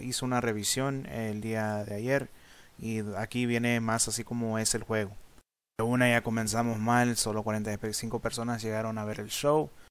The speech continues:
El local contiene a cien personas. Entonces ya andamos corriendo a una pérdida. Y tenía shows anteriormente, antes de este, más que yo de bobo, accidentalmente lo borré.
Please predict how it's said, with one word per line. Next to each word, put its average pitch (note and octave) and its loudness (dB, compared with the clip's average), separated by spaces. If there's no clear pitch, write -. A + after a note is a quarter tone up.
El A2+ 0
local A2+ 4
contiene A2 0
a G2 -2
cien A2+ 0
personas. G#2 -2
Entonces G#2 -4
ya G#2+ 4
andamos G#2+ 0
corriendo A2 2
a G2+ 4
una G#2 0
pérdida. F#2+ -2
Y A#2+ -6
tenía A#2+ 2
shows D#3+ 2
anteriormente, C#3+ 2
antes B2+ 2
de A2+ 6
este, B2 2
más G#2+ 4
que A2+ 0
yo A2 2
de A2+ 4
bobo, A#2 2
accidentalmente G#2 -4
lo G2 -2
borré. G2 -8